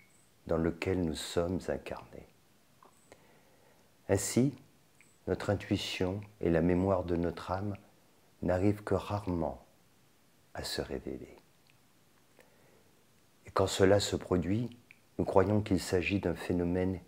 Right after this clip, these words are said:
irréel, d'une sorte d'hallucination.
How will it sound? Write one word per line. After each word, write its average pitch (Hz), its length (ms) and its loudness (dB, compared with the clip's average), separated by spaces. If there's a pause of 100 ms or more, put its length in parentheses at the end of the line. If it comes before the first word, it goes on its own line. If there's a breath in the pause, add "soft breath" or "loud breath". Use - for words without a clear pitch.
(140)
irréel, 85 640 -2 (880)
d'une 80 180 0
sorte - 520 -6 (560)
d'hallucination. 80 920 -4